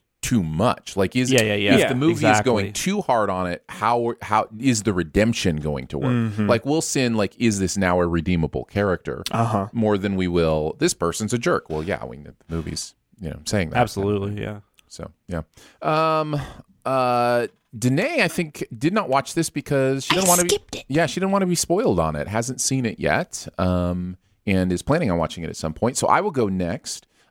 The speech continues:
Speaker 1: Uh, I have to give a huge shout out to Doctor Who Little. Uh,
Speaker 3: <laughs>
Speaker 1: that is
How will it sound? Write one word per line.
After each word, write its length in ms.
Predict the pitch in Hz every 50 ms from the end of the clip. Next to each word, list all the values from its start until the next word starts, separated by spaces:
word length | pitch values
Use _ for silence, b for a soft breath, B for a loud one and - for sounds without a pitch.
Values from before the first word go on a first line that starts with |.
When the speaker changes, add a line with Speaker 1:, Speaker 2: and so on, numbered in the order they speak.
| _ -
Speaker 1:
Uh, 160 | 113 110 107 - -
I 80 | 165
have 260 | 156 - - 214 -
to 80 | - 170
give 140 | 139 139 123
a 60 | 127
huge 220 | 107 117 110 101
shout 380 | - - - - - 104 98 95
out 200 | 98 95 - -
to 180 | - - 104 92
Doctor 400 | 82 101 95 95 - - 110 98
Who 180 | 80 85 92 98 98
Little. 360 | 101 104 107 117 117 120 117 _ - - -
Uh, 480 | 101 95 92 90 90 90 90 90 92
Speaker 3:
<laughs> 120 | 92 160 170
Speaker 1:
that 380 | 113 113 117 123 120 - 156
is 600 | 127 120 120 117 113 110 107 101 104 - - -